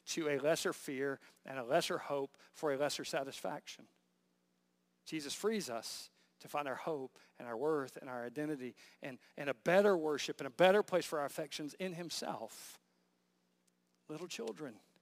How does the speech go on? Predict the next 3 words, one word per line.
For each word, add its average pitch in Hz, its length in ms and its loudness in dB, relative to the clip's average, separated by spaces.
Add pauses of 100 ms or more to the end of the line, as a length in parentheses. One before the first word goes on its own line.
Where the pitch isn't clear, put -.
(720)
keep 170 500 -8 (260)
yourselves 143 760 -8 (680)
from - 160 -14